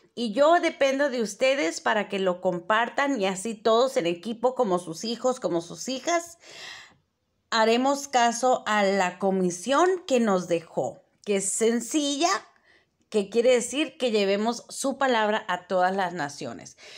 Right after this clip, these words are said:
Yo hago estos audios con mucho amor y dedicación para que ustedes simplemente con un clic puedan compartir y ustedes llevar la palabra también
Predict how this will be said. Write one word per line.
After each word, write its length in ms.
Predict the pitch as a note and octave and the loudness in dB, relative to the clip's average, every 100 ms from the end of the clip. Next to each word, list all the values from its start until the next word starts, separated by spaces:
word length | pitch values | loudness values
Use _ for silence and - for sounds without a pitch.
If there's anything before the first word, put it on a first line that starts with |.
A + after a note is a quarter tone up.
| - - | -20 -12
Yo 220 | F#3 A3 | 0 2
hago 180 | G#3+ A#3+ | 4 2
estos 280 | A#3+ A#3+ | 2 0
audios 340 | A3+ A3 A3+ A3+ | 2 4 2 2
con 160 | G#3+ G#3 | 0 2
mucho 300 | B3+ C4+ C4+ | 0 2 2
amor 340 | A#3 A#3+ C4 | 4 4 4
y 80 | B3+ | 2
dedicación 760 | A3+ G3+ - F3 B3 D4 E4 D#4+ | 0 0 -2 -2 2 2 2 2
para 240 | A#3 G#3 | 2 0
que 80 | G3+ | -6
ustedes 420 | F#3+ B3 C#4 D#4 | -4 -2 0 -2
simplemente 760 | - D4 C#4+ D4 A#3+ A#3+ C4+ C4+ | -2 -2 0 0 0 -2 -4 0
con 260 | F#3+ F#3 - | 0 0 0
un 260 | C4+ C4+ | 2 2
clic 460 | C4+ C#4 F4+ F4+ - - _ - | -2 -4 -4 -6 -16 -20 _ 0
puedan 320 | A3+ A#3 A#3 | 2 2 2
compartir 640 | G#3 F#3 F3 E3 C#4 E4+ D#4+ | -2 0 -2 -2 -2 -2 -2
y 140 | A#3 | -2
ustedes 480 | G#3 G3+ A#3 A3+ B3 | -2 0 0 0 0
llevar 260 | G3+ E3+ E3+ | 0 2 2
la 160 | F#3+ | 0
palabra 400 | F#3 D3 C#3+ E3 | -2 -2 -2 -2
también 480 | D#3+ A#2+ E3+ B3 - | -2 -4 -4 -6 -8